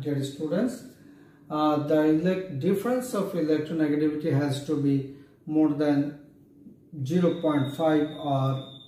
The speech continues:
equal zero point five. In that case, dipole is created. So dear students, it can be understood easily. A dipole is created in the water molecule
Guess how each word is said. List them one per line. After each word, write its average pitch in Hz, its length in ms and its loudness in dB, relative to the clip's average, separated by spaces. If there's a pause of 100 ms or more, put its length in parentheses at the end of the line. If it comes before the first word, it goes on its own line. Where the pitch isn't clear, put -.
(240)
equal 151 480 0
zero 143 280 0
point 135 380 -2
five. 135 380 -2 (680)
In 143 220 -2
that - 340 2
case, 156 340 0 (100)
dipole 143 540 -2
is 127 140 -6
created. 151 720 -2 (340)
So 160 240 -6
dear 143 260 2
students, 175 600 -2
it 147 180 -6
can 151 180 -2
be 147 60 0
understood 143 560 -2
easily. 151 720 0 (460)
A 147 100 -4
dipole 165 540 0
is 147 160 -4
created 151 480 -4
in 135 180 0
the 135 80 0
water 143 460 0
molecule 170 800 0